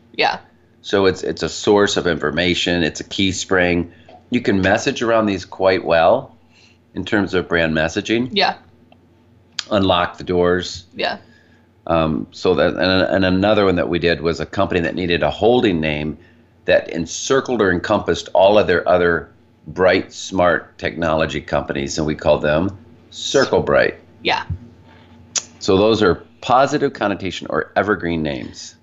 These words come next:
Speaker 1: Yeah, and I would say we have a list of those that we sort of keep around, and most all of those words are on this list.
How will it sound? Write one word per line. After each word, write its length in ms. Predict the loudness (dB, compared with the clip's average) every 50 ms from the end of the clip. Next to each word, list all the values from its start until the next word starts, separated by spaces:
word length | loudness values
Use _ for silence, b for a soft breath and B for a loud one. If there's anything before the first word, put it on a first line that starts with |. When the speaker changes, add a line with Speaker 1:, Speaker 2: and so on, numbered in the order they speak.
| _ -6
Speaker 1:
Yeah, 280 | -2 0 2 2 2
and 80 | 0 0
I 40 | -2
would 120 | -4 -2
say 160 | -2 -2 -2
we 160 | -2 -2 0
have 160 | 0 2 2 2
a 40 |
list 380 | 0 -2 -2 -2 -4 -4 -6 -10
of 140 | -10 -6 -2
those 480 | 0 0 2 0 0 -2 -6 -8 -8
that 160 | -6 -6 -4 -4
we 80 | -4
sort 260 | -4 -4 -2 -2 -2
of 80 | -2 -4
keep 220 | -8 -10 -8 -6 -2
around, 400 | -2 0 2 2 2 2 2 0
and 320 | -2 -2 -4 -6 -10 -12 -14 -12 -4
most 340 | 0 2 2 2 2 2 2
all 220 | 2 4 4 4 2
of 140 | 2 0
those 420 | 0 0 0 0 -2 -4 -8 -8 -4
words 400 | 0 2 2 2 2 2 0 0
are 160 | -2 0 0
on 240 | 2 2 2 2 2
this 220 | 0 0 -2 0
list. 480 | 2 2 2 2 0 -4 -6 -6 -8